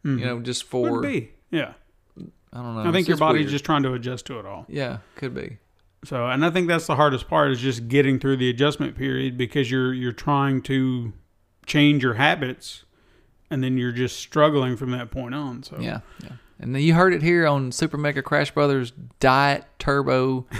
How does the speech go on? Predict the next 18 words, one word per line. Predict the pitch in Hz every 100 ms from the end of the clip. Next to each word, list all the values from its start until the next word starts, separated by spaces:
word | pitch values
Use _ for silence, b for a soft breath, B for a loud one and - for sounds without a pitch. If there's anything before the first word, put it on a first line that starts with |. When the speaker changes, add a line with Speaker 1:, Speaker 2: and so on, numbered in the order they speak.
| B
Speaker 1:
<laughs> | B B -
Turbo | 233 139 135
Diet. | 135 113 113
Speaker 2:
Podcast. | 110 - 101
<laughs> | - - 113 - - - - - B B B B B B B B -
Speaker 1:
We'll | 170
come | 196 175
up | 170
with | 147
a |
whole | 156 170
plan | - 165 165
and | 151
everything, | 147 131 123 117
and | 123
you | 127
can | 123
just, | 120 120